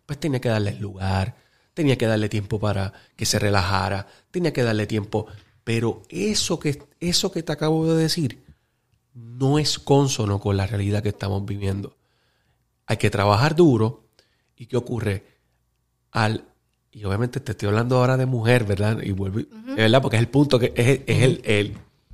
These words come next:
Speaker 1: tema que estamos tocando.
Speaker 2: Ajá.
Speaker 1: La mujer ahora quizás todavía no entiende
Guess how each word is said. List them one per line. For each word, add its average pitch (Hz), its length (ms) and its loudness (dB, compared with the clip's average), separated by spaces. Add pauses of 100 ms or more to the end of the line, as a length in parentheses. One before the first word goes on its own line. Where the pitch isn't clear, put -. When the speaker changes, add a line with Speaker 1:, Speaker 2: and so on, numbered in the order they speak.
Speaker 1:
tema 123 240 6
que 123 60 2
estamos 117 280 0
tocando. 120 400 2
Speaker 2:
Ajá. 226 180 -4 (540)
Speaker 1:
La 98 140 -6
mujer 98 300 -4
ahora 139 500 2 (440)
quizás 101 360 -8 (180)
todavía 110 340 -2
no 120 120 -2
entiende 127 720 -4